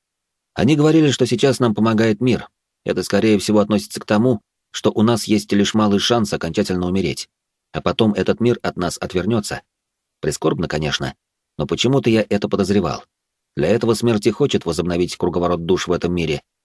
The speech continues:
который после катаклизма был нарушен. Текущее групповое задание. Название. Налаживание контактов.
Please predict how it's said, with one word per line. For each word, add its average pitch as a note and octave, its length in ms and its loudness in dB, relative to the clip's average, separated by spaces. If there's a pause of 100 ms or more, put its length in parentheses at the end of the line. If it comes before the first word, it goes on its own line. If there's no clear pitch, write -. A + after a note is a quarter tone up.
(120)
который G2+ 340 0
после F#2 320 -2
катаклизма F#2+ 500 0
был F2+ 140 0
нарушен. F2+ 460 -6 (540)
Текущее - 500 -2
групповое B2 400 0
задание. F#2 540 -4 (140)
Название. F2 680 -4
Налаживание G2 500 -2
контактов. - 600 -6